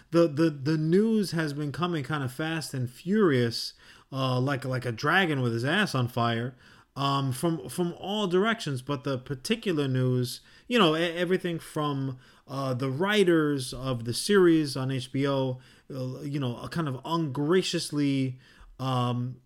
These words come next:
walking away from their Star Wars project, which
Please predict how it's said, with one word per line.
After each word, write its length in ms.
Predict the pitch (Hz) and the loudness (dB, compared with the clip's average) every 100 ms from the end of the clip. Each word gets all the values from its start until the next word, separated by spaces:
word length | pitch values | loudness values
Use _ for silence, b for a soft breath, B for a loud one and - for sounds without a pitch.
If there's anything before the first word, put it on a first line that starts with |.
| _ - 127 147 | _ -18 -12 -4
walking 500 | 139 180 180 165 139 | 2 2 2 -2 0
away 460 | 123 110 151 208 | 0 2 2 2
from 300 | 185 139 123 | 0 -2 0
their 200 | 123 123 | 0 0
Star 400 | - - 147 214 | -2 -4 -2 0
Wars 480 | 175 131 131 120 120 | 0 0 2 0 -2
project, 600 | - 123 123 117 131 131 | -4 0 0 0 -4 -4
which 380 | 120 127 123 - | -2 -2 -2 -6